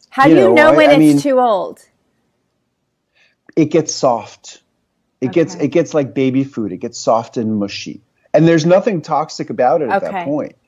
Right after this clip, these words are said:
Speaker 1: That's
Speaker 2: I mean,
Speaker 1: good to
Speaker 2: you could
Speaker 1: know.
Speaker 2: totally eat it safely.
Speaker 1: Okay.
Speaker 2: But, but what happens is, like, the, you know, um, um, so, so, so,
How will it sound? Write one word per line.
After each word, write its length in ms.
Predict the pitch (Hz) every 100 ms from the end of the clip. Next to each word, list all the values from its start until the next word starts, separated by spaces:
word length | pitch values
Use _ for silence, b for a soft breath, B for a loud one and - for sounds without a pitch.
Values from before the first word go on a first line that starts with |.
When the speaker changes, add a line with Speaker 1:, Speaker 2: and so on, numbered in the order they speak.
| b
Speaker 1:
That's 220 | 220 220 247
Speaker 2:
I 40 |
mean, 100 | 269
Speaker 1:
good 40 |
to 60 | 262
Speaker 2:
you 60 | 135
could 100 | -
Speaker 1:
know. 60 | -
Speaker 2:
totally 500 | - 180 196 180 151
eat 220 | 160 156
it 160 | 147
safely. 600 | - 180 196 - 101 50 _ 190
Speaker 1:
Okay. 320 | 196 202 131
Speaker 2:
But, 220 | 170 131
but 100 | 151
what 160 | 147 147
happens 480 | 175 190 185 151 147
is, 260 | 143 123
like, 280 | 139 127 120
the, 320 | 131 123 120 b b -
you 160 | 139
know, 240 | 131 117 107
um, 220 | 127 123
um, 240 | 131 131 120
so, 360 | - 180 165 165
so, 420 | - 160 151 b b b _
so, 540 | - 170 151 147